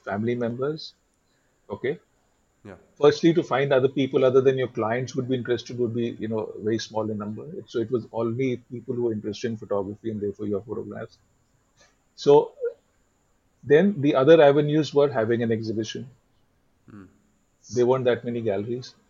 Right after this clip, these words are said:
Speaker 1: And then to
Speaker 2: Hmm.
Speaker 1: mount an exhibition cost a lot of money because you have to make fancy prints, you have to make, you know, frame them, or, you know, hire the gallery, et cetera.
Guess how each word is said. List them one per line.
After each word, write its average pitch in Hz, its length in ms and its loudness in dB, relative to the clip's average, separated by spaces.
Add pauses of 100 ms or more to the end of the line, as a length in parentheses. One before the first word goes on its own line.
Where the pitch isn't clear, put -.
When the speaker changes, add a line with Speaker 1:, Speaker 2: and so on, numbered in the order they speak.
(120)
Speaker 1:
And 117 180 -8
then 127 200 -8
to 123 80 -6
Speaker 2:
Hmm. 104 100 -4
Speaker 1:
mount 139 320 -2
an 143 100 0
exhibition 123 520 -4
cost 113 280 -6
a 117 40 -8
lot 113 120 -4
of 107 60 -8
money 107 200 -4
because 107 200 -8
you 107 80 -6
have 98 60 -12
to 101 140 -12
make 101 220 -6
fancy 98 320 -10
prints, 131 480 -8
you 98 80 -4
have - 60 -10
to - 40 -14 (120)
make, 87 100 -10 (140)
you 87 60 -10
know, 90 100 -16 (120)
frame 120 280 -2
them, 120 400 -2 (200)
or, - 260 -8 (120)
you 80 100 -10
know, - 180 -12
hire 117 300 2
the 120 100 -2
gallery, 110 380 -2
et 107 100 -10
cetera. 104 360 -8